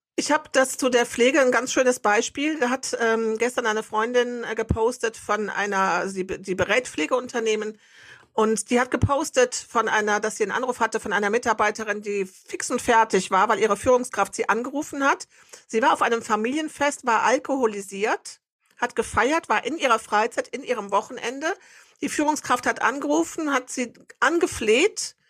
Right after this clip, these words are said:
äh, zu kommen, arbeiten zu kommen, äh, wohlwissend, dass sie alkoholisiert ist und nicht mehr fahr- und auch nicht mehr arbeitstüchtig ist.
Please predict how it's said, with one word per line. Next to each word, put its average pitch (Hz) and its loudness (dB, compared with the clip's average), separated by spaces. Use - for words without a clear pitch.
äh, 240 4
zu - -2
kommen, 277 2
arbeiten 202 2
zu - -12
kommen, 220 0
äh, 226 4
wohlwissend, 277 2
dass 220 -2
sie - 0
alkoholisiert 220 2
ist - -8
und 233 -8
nicht 226 -6
mehr 202 -2
fahr- 233 2
und 240 -4
auch - -6
nicht 240 -10
mehr - -2
arbeitstüchtig 180 -2
ist. - -8